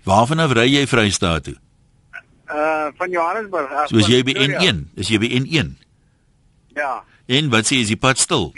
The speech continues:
Speaker 2: <clears throat> Ja, ah, dis maar agterweë stil en verlate, is Pietersmaal, jy weet.
Speaker 1: Nou die, die, die, die, is daar nie ouens wat op pad terug is Johannesburg se kant toe nie, of is dit in al twee rigtings stil?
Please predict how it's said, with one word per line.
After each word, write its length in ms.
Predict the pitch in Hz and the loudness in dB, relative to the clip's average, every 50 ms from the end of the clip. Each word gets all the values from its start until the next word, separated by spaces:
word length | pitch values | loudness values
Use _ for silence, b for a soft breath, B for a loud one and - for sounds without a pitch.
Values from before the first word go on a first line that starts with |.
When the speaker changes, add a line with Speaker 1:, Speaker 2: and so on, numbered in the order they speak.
| - - _ - | -20 -20 _ -16
Speaker 2:
<clears throat> 260 | - - 277 226 - _ _ _ 262 | -14 -12 -12 -14 -16 _ _ _ -6
Ja, 120 | 311 370 - | -6 -4 -4
ah, 240 | - - 208 - - | -4 -6 -6 -6 -8
dis 220 | 185 196 196 185 208 | -8 -8 -8 -6 -4
maar 320 | 226 240 226 233 262 254 | -4 -4 -2 -4 -6 -6
agterweë 460 | - _ 302 254 240 254 247 240 208 - | -8 _ -16 -12 -6 -6 -6 -6 -6 -8
stil 260 | _ 240 233 233 233 | _ -6 -6 -4 -6
en 120 | 220 202 - | -8 -10 -8
verlate, 540 | 202 208 180 180 190 196 208 214 220 - 208 | -8 -6 -4 -4 -4 -4 -4 -6 -10 -12 -18
is 60 | 185 - _ _ _ _ _ _ | -20 -20 _ _ _ _ _ _
Pietersmaal, 540 | - 214 - - 214 196 - _ 180 175 156 | -20 -14 -6 -6 -6 -6 -6 _ -12 -10 -8
jy 140 | 139 127 117 123 | -6 -6 -6 -6
weet. 200 | 139 160 170 - _ _ B B B B B B B B B B B B | -8 -8 -8 -12 _ _ B B B B B B B B B B B B
Speaker 1:
Nou 160 | - 123 131 123 | 4 4 6 6
die, 420 | 127 135 135 135 131 131 123 107 | 6 6 6 6 4 2 0 -4
die, 460 | - - - - 113 117 127 127 117 110 | -8 -16 -18 -10 -2 0 0 0 0 -2
die, 220 | 101 110 113 117 107 | 0 0 0 0 0
die, 280 | 95 107 110 110 110 110 | 0 0 0 0 0 0
is 80 | 101 | 0
daar 160 | 113 107 113 139 | 0 0 0 0
nie 120 | 185 180 | 0 0
ouens 260 | 151 151 156 160 143 - | 0 0 0 0 0 2
wat 220 | 131 120 110 - | 0 0 0 0
op 80 | 113 98 | -4 -2
pad 180 | 135 131 120 - | -2 -2 -2 0
terug 200 | 147 135 127 143 | -2 -2 -2 -2
is 80 | 120 113 | 0 0
Johannesburg 500 | 107 85 98 127 165 156 135 123 113 - | 0 0 0 0 0 0 0 0 0 0
se 120 | - 107 | -2 -4
kant 240 | - 113 110 104 95 | -2 0 0 0 0
toe 60 | 110 101 | 0 0
nie, 80 | 98 92 | 0 0
of 80 | 90 87 | 0 -2
is 100 | 90 95 | -2 -4
dit 80 | 87 - | -2 -4
in 80 | 101 | -4
al 140 | - 127 127 | -2 -2 -2
twee 180 | 127 143 139 117 | 0 0 0 0
rigtings 380 | 101 90 - - - 90 85 - | 0 0 -2 -4 -6 -2 -2 -2
stil? 240 | - 82 71 67 | -4 -4 -10 -12